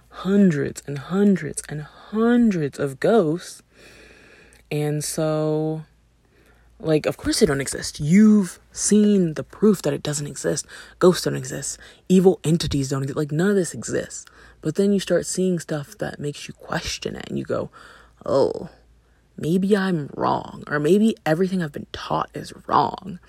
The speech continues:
Which is, <sighs> oh my gosh. Um, okay, so let's get into some of the side characters. So we got Angel Dynamite, uh, who is then revealed to be Cassidy Williams.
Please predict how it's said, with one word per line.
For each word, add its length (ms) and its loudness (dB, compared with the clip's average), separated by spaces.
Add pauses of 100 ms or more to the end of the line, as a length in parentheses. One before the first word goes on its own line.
(880)
Which 160 2
is, 320 2 (140)
<sighs> 140 -20
oh 920 -10
my 140 -18
gosh. 380 -20 (720)
Um, 220 2 (100)
okay, 280 2
so 520 4
let's 200 -2
get 120 2
into 260 4
some 200 -4
of 100 -6
the 100 -2
side 540 -6
characters. 880 -6 (1080)
So 100 4
we 60 10
got 200 4
Angel 280 4
Dynamite, 840 0 (180)
uh, 300 2
who 400 4
is 480 0
then 200 0
revealed 400 0
to 80 -14
be 120 -2
Cassidy 440 -2
Williams. 540 4